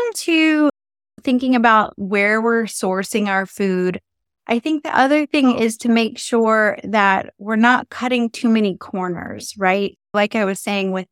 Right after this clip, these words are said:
kind of grab and go foods, cold foods or things that are easy to open up a package with, we wanna make sure that we're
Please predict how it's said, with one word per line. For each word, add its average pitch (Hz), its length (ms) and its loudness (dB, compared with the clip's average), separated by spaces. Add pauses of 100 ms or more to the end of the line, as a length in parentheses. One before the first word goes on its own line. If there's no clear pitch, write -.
kind 185 160 -6
of 180 80 -6
grab 190 280 2
and 196 140 -2
go 190 220 2
foods, 196 600 -6 (380)
cold 208 420 0
foods 202 460 -2
or 180 140 -2
things 190 260 -4
that 190 120 -4
are 185 140 -4
easy 208 340 -8
to 180 280 0 (140)
open 202 280 -2
up 180 140 -4
a 190 60 -10
package 240 560 -4
with, 180 240 -6 (560)
we 240 100 2
wanna 269 260 4
make 277 280 2
sure 220 340 0
that 202 260 0
we're 196 600 -2